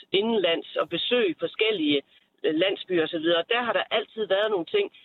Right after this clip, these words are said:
som Mette og mig har været enige om i forhold til netop, øh, hvordan vi kan understøtte dem. Det har for eksempel været sådan noget som, øh, hvordan sikrer vi også, at de lak-midler, som, som man, øh, deler ud til landdistrikterne, at de bliver fordelt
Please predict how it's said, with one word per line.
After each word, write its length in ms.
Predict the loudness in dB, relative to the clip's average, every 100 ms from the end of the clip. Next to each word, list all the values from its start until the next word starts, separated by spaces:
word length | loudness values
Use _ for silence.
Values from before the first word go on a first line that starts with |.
| _ _
som 100 | -4
Mette 280 | 0 2 2
og 40 | 0
mig 200 | 0 -2
har 100 | 0
været 300 | 2 2 2
enige 220 | 2 0
om 140 | 0 -4
i 60 | -2
forhold 360 | 0 0 -2
til 160 | -4 -2
netop, 300 | 0 2 -2 _ _ _ _ 0
øh, 760 | 2 4 4 4 4 2 2 -2 -2
hvordan 300 | -2 0 -2 -2
vi 60 |
kan 140 | -2 0
understøtte 500 | 2 0 -2 -6 -4
dem. 120 | -6 -6 _
Det 160 | 0 0
har 360 | 0 0 0 -2
for 80 | -4
eksempel 340 | -2 -4 0
været 140 | -2
sådan 120 | 0 0
noget 180 | 0
som, 220 | 0 -2 -2 _ -20 _ _ -2
øh, 260 | 0 2 2
hvordan 200 | 2 0
sikrer 320 | 0 0 0
vi 140 | 0 2
også, 260 | 0 0 -2
at 140 | -2 -4
de 80 | -2 -2
lak-midler, 580 | -2 -2 -2 0 -2 -4 _ -12
som, 460 | -4 0 0 0 -4 _ _ _ _
som 280 | -4 0 2
man, 500 | 2 2 2 2 2
øh, 200 | 2 0 0
deler 200 | 0 2
ud 220 | 0 -4 -4
til 100 | -2
landdistrikterne, 720 | -2 -2 -4 -4 -2 0 0 0
at 100 | -2 -4
de 100 | -8 -6
bliver 220 | 0 0 0
fordelt 440 | -6 0 0 0